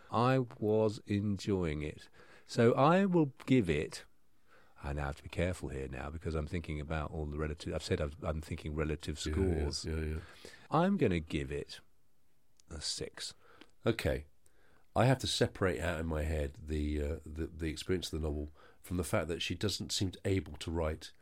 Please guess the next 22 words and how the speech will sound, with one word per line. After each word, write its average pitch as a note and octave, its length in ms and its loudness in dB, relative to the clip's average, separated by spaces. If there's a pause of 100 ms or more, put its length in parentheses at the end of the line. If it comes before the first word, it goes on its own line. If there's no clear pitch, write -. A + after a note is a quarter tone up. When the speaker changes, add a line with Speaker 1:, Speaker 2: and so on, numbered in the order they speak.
(360)
Speaker 2:
a - 60 -6
character F#2+ 520 -2
who D2+ 140 0
is D#2 160 -2
remotely F2 600 0
attractive, - 580 -6 (480)
right? D2+ 220 -2 (240)
Speaker 1:
Ah. F2 280 6
Speaker 2:
All C#3+ 120 10
her, B2+ 220 8 (220)
all C#3 280 8
the B2+ 120 -2
people G#2 360 2
in C#2+ 80 -2
her D2+ 100 0
books D#2+ 260 -2
seem E2 200 -2
to - 80 -8
be F2 180 -2 (180)
awful, E2+ 500 2 (540)
including A#2 520 8
Wexford. - 460 -4